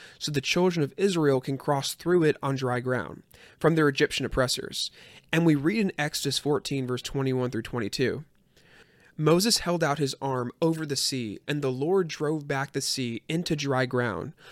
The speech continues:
The waters were split, and the Israelites went into the sea on dry ground, the waters forming a wall for them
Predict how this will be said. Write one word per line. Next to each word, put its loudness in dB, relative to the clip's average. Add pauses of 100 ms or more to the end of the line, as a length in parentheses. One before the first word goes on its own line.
(140)
The 6
waters 4
were -2
split, -2
and -4
the -2
Israelites 0
went -2
into -2
the -4
sea 0
on -2
dry 0
ground, -2 (380)
the 4
waters 4
forming -2
a 0
wall 2
for -4
them -4